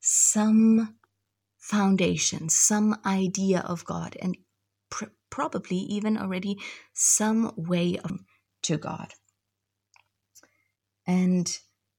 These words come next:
we see that in Cornelius. We, we, we see he's already praying, he's already obeying God, he's already giving to the poor. That is one,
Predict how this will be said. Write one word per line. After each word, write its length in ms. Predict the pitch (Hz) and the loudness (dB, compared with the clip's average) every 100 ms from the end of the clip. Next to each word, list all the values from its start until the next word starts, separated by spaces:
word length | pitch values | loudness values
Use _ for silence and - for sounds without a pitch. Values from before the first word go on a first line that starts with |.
| _ _ _ _ _ - | _ _ _ _ _ 0
we 120 | 196 | 4
see 220 | - 240 | 4 2
that 200 | 185 180 | -2 -2
in 140 | 196 185 | -2 -2
Cornelius. 680 | 202 214 233 185 160 - - | -2 0 2 0 -4 -8 -4
We, 340 | 165 165 175 185 | -2 -2 -4 -6
we, 320 | 170 165 165 - _ _ _ - | -4 -2 -4 -10 _ _ _ -6
we 80 | 170 | -2
see 400 | 160 - 196 185 | -2 -2 -2 -2
he's 160 | 165 170 | -2 -4
already 360 | 165 170 202 | -2 -2 -2
praying, 600 | 208 - 226 220 175 - | -6 -6 -4 -2 0 -2
he's 220 | 160 - 160 | -4 -6 -4
already 500 | 160 170 185 190 - - _ | -2 -2 -2 -4 -6 -20 _
obeying 680 | 175 156 190 202 226 220 175 | -4 0 2 4 6 6 4
God, 260 | 143 180 180 | -2 -6 -8
he's 200 | 180 175 | -8 -6
already 260 | 170 180 190 | -4 -4 -4
giving 320 | 196 202 190 | -2 0 -2
to 120 | 196 | -4
the 100 | 196 | -8
poor. 420 | 185 - 196 175 - - - _ | -10 -10 -8 -8 -12 -20 -20 _
That 140 | 175 - | -6 -6
is 160 | 170 | -4
one, 360 | 165 160 165 | -2 -2 -4